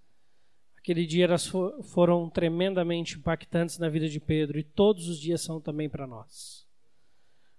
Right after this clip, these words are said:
Quando lembramos quem somos e quem o Senhor é,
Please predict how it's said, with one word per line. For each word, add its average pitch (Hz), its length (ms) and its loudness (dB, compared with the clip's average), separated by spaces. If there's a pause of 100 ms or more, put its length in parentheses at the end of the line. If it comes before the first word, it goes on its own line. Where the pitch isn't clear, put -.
Quando 170 220 0
lembramos 180 580 4
quem 180 200 2
somos 196 420 4
e 180 60 0
quem 190 180 0
o 185 60 2
Senhor 175 340 4
é, 147 440 0